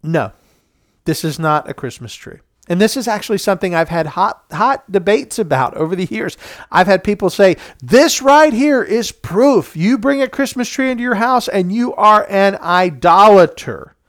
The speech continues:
And I say, "No, my friend, that is not the case, because this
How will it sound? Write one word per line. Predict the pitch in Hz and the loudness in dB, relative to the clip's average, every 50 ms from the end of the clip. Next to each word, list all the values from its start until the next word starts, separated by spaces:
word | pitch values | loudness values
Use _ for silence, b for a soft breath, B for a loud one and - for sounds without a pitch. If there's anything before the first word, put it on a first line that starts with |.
| b b b b b b b b b b b b _ | b b b b b b b b b b b b _
And | - 156 165 | -6 -4 -2
I | 165 165 | -2 -4
say, | 160 - - 170 160 | -2 -2 0 0 0
"No, | 156 160 180 196 202 | 0 2 2 2 4
my | 190 151 131 | 2 0 -2
friend, | - - - 92 - - - - b b b b b b b b b _ _ | -4 -8 -14 -16 -16 -18 -20 -20 b b b b b b b b b _ _
that | - 147 156 156 - | -2 -2 -2 -2 -4
is | 160 156 - - | -8 -10 -10 -10
not | 143 139 147 156 165 - | -6 -4 -4 -4 -4 -4
the | - 196 | -8 -10
case, | - - 202 180 127 135 117 - - - - - b b b b b b b b b b b b b b - | -6 -6 -4 -4 -4 -6 -10 -14 -18 -18 -18 -20 b b b b b b b b b b b b b b -8
because | 139 156 151 - 175 156 143 139 - | -6 -6 -4 -2 -2 -2 -2 -2 -4
this | - 147 180 196 196 - - - - - | -4 -2 -2 -2 -2 -4 -6 -8 -10 -12